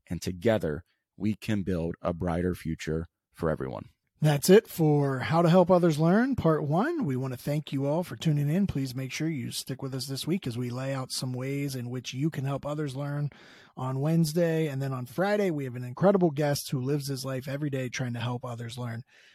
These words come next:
Speaker 2: Please make sure you subscribe to the podcast and rate and review as it helps to get it to more people. As always, if you are impacting or influencing one person a day,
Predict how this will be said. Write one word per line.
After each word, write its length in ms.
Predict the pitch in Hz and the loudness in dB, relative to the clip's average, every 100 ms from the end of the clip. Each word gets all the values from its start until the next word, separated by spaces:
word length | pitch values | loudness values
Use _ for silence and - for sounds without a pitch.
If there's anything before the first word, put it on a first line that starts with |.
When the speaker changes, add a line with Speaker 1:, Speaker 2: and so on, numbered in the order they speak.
| - - | -10 4
Speaker 2:
Please 200 | 180 156 | 6 6
make 160 | 160 | 4
sure 200 | 131 170 | 2 2
you 160 | 151 127 | 2 0
subscribe 680 | - 123 - - 151 156 143 | -4 -8 -8 -4 -4 -4 -6
to 60 | - | -10
the 100 | - | -10
podcast 680 | 139 147 147 147 147 143 | -6 -6 -2 0 0 -2
and 100 | 110 - | -8 -6
rate 220 | 123 139 | -4 -4
and 100 | 131 | -6
review 400 | 117 120 127 139 | -8 -8 -6 -4
as 80 | 123 | -6
it 80 | 139 | -10
helps 300 | - 135 147 | -8 -8 -8
to 100 | - | -14
get 200 | 117 139 | -12 -8
it 140 | 135 - | -8 -8
to 100 | 117 | -12
more 280 | 120 127 123 | -8 -8 -8
people. 400 | - 139 139 127 | -4 -4 -4 -8
As 180 | 117 | -8
always, 320 | 123 147 147 127 | -4 0 0 -2
if 160 | - | -8
you 100 | 135 131 | -6 -6
are 80 | - | -4
impacting 560 | 147 143 147 - 127 | -4 -2 -6 -6 -10
or 140 | 117 123 | -8 -6
influencing 640 | 139 135 139 127 123 123 | -6 -4 -8 -8 -10 -12
one 320 | 127 131 131 | -8 -6 -6
person 320 | 139 127 120 | -6 -6 -8
a 80 | 117 | -8
day, 260 | 127 147 | -2 -2